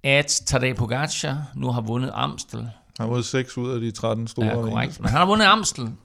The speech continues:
Speaker 1: og han har også vundet Flash.
Speaker 2: Ja.
Speaker 1: Øh,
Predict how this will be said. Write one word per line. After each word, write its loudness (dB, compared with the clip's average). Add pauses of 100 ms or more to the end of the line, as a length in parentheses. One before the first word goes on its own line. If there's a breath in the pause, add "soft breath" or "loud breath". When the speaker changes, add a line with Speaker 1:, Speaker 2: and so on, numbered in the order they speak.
(160)
Speaker 1:
og 6
han 2
har 2
også 0
vundet -4
Flash. -4 (160)
Speaker 2:
Ja. -8 (1000 loud breath)
Speaker 1:
Øh, -2